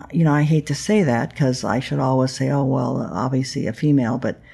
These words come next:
um, there, there wasn't one in my mind ready to jump into that politically charged,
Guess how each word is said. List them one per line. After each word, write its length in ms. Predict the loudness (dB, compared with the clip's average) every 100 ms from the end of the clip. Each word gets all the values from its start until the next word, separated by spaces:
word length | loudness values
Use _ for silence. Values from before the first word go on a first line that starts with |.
| -20 -20 -20 _ _ -2
um, 640 | 0 2 2 2 2 -2
there, 260 | 2 2 2
there 140 | 0 2
wasn't 400 | 2 2 0 0
one 640 | 2 4 4 4 4 2 -4 -18 _ _
in 180 | 0 4
my 240 | 4 4
mind 680 | 4 2 2 2 2 0 -2
ready 360 | -2 2 2 2
to 120 | 0
jump 320 | 0 -2 0
into 240 | 0 0 -2
that 440 | -2 0 -2 -6 -18 -20 -20 -20 -20 _ -20 -8
politically 1080 | 0 2 4 2 2 4 4 2 0 -4 -10 _ _ _ _ _ _
charged, 960 | -12 0 2 4 2 2 0 -2 -8 -12